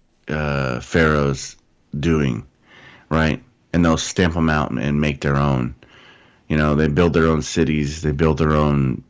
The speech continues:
towers, they build their own, um, you know, temples and so on.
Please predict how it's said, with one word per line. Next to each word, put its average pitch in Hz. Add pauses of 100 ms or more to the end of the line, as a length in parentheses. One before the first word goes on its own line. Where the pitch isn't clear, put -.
towers, 76
they 78
build 76
their 73
own, 69
um, 67 (960)
you 73
know, 65 (140)
temples 80
and 76
so 76
on. 69